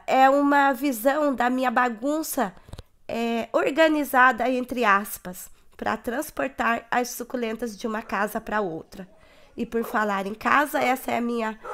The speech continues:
última filmagem da, da antiga casa,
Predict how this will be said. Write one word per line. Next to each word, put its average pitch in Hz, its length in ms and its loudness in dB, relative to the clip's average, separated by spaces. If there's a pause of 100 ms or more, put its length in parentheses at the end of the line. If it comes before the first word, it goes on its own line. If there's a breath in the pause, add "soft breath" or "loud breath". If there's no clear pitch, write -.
(180 loud breath)
última 311 500 -2
filmagem 254 640 -2
da, 233 200 -4 (260)
da 233 80 4
antiga 262 500 -2
casa, 208 540 -2